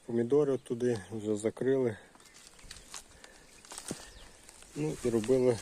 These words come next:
ремонт нарешті. Дійшли руки до цього сарая. Тут залили, бо у нас тут так страшно було, падало все. Ну, таке дровіття там буде,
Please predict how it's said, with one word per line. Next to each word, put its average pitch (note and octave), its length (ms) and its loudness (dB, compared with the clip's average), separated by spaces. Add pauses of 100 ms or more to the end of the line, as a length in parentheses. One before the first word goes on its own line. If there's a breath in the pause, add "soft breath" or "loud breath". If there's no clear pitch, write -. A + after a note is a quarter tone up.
(140)
ремонт A#2 420 4
нарешті. A2+ 520 2 (440)
Дійшли A#2 320 -2
руки A2+ 300 0
до G#2 120 0
цього A#2 300 4
сарая. A#2 580 -2 (3250 loud breath)
Тут G#2+ 180 -8
залили, B2+ 500 0
бо A2+ 120 -4
у A#2+ 40 -2
нас A#2 200 -2
тут - 140 -10
так - 220 -4
страшно A#2 520 0
було, G#2+ 320 -2 (580 loud breath)
падало G#2+ 420 -6
все. G2+ 280 -6 (2250 loud breath)
Ну, D3+ 80 -8
таке - 260 4
дровіття A#2 480 2
там G#2 260 -4
буде, F#2+ 260 -2